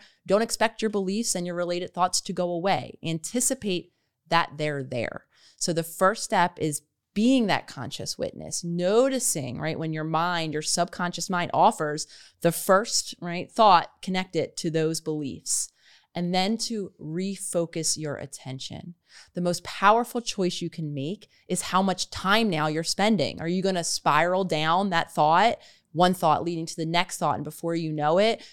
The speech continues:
you're reciting that age-old belief, perhaps around unworthiness? Or can you learn how to control where your attention goes? And when you see that first offering of that first one,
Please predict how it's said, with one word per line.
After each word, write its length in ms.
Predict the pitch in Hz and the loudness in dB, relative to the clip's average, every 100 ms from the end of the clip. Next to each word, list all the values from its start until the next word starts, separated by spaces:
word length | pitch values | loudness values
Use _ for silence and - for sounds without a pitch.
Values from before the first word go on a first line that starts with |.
| - | -6
you're 180 | 165 156 | -4 -2
reciting 640 | 156 - - 156 185 202 | -2 -2 0 0 2 0
that 180 | 165 - | -2 -2
age-old 500 | 165 180 110 160 160 | -4 -2 -2 -2 -2
belief, 600 | 156 143 143 220 269 - | -4 -6 -6 -6 -6 -10
perhaps 420 | 175 170 160 - | -6 -2 -2 -4
around 200 | 165 160 | -6 -6
unworthiness? 920 | 160 151 139 147 180 196 240 254 - _ _ _ _ | -6 -4 -4 -4 -4 -4 -2 -2 -2 _ _ _ _
Or 540 | - 277 247 180 175 - _ _ | 6 10 12 10 8 0 _ _
can 180 | - 202 | -8 -4
you 280 | 190 226 240 | -2 -4 -4
learn 380 | 208 190 185 180 | -6 -6 -6 -6
how 200 | 180 165 | -4 -2
to 80 | |
control 640 | 156 165 151 - 170 156 147 | -4 -8 -10 -4 -2 0 0
where 160 | 139 | -2
your 200 | 139 147 | -4 -6
attention 540 | 143 - 135 143 135 135 | -8 -8 -10 -8 -10 -6
goes? 460 | - - - - - | -6 -6 -8 -10 -4
And 120 | 156 | -4
when 140 | 156 | -2
you 80 | 151 | 0
see 360 | - - 196 220 | 2 2 0 0
that 280 | 202 - - | 0 0 -4
first 320 | 175 190 - | -2 -2 -2
offering 640 | 170 180 - 147 139 180 208 | 0 0 -2 -6 -4 -8 -10
of 100 | 165 | -10
that 160 | 131 - | -10 -8
first 420 | - 180 - - | -4 -4 -4 -8
one, 200 | 160 | -10